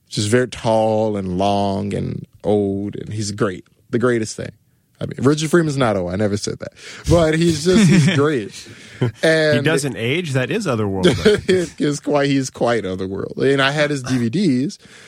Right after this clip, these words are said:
Speaker 1: but I always wanted to meet him, but I never thought, I just never saw any reason why I would, 'cause he was in Boulder. Then he came to Pure Yoga when I got hooked up with John Campbell, who was my Ashtanga teacher.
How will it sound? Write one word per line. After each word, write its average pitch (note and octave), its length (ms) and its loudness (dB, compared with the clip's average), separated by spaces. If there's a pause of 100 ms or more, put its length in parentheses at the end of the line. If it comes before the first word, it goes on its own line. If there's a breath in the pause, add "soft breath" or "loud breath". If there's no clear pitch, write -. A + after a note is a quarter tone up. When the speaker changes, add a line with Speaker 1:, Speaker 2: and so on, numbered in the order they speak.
(420 loud breath)
Speaker 1:
but C#3+ 180 6
I C3 180 2
always C#3 460 2
wanted B2+ 220 -2
to A#2+ 100 -4
meet A#2 180 2
him, G2+ 220 0
but G#2 120 0
I G2+ 280 0 (200)
never F#2+ 480 -2
thought, F#2 400 -8 (640)
I G2+ 140 0
just G2 240 -6
never G2 280 -2
saw F#2+ 220 -2
any F#2+ 140 -2
reason F#2+ 320 -2
why F#2 140 -2
I - 40 -2
would, A#2 200 2
'cause F#2+ 100 -12
he G#2+ 80 0
was G2 100 -2
in F#2+ 120 0
Boulder. G2 420 -2 (1120 loud breath)
Then E3+ 360 2
he D#3+ 140 0
came E3 420 0
to - 220 -8
Pure F3+ 360 2
Yoga A#2+ 440 0
when B2 140 2
I B2 80 2
got A2+ 180 0
hooked B2+ 220 0
up A#2+ 140 0
with A2+ 180 -2
John G#2 340 -2
Campbell, G#2 460 -4
who G#2+ 100 -4
was G2+ 180 -2
my G2+ 300 0
Ashtanga F#2+ 520 -6
teacher. - 480 -4